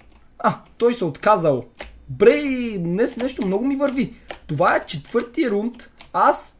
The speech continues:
нито веднъж до сега не съм умрял. Брей, брей. Това тук малко ми наподобява на хамак. Аз мога просто да си легна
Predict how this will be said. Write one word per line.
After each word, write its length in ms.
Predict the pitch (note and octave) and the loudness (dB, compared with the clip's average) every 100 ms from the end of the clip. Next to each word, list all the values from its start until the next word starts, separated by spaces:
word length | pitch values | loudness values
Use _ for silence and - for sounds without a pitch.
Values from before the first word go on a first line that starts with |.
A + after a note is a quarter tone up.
| - | -6
нито 340 | E3+ G3 A#3 C#4+ | -2 -2 -2 -2
веднъж 340 | A#3 G3 A#3 | 0 0 -4
до 80 | A#3+ | -4
сега 340 | A3+ D3+ F3+ | -4 0 0
не 60 | G3+ | 0
съм 300 | - G3+ G3 | -2 -2 0
умрял. 420 | C#3+ C#3+ C3+ A2+ - - - - - | 0 0 0 -2 -8 -20 -20 -20 -12
Брей, 300 | C3+ D3 C3+ | -4 0 0
брей. 300 | D3 D3 C3+ - - - - _ - | 0 0 -2 -12 -20 -18 -20 _ -10
Това 180 | E4+ A#4+ A#4+ | -4 -2 -2
тук 180 | C4+ B3 | -6 0
малко 300 | A#3 B3 A3+ | 0 0 -2
ми 80 | G3+ | -2
наподобява 680 | D3+ E3 D3 B2+ F3+ G#3 | -2 -4 -4 2 4 6
на 100 | F3+ | 2
хамак. 560 | - A2+ C3 C3 - - _ _ - - - | -2 -4 -4 -6 -12 -20 _ _ -20 -14 -8
Аз 180 | - A#3+ | -6 -2
мога 280 | A#3 D#3 | -2 -2
просто 300 | - D#3+ - | -4 -6 -6
да 60 | B2 | -10
си 140 | - - | -10 -2
легна 540 | A3 B3 A3 G#3 G3+ | 0 0 0 0 0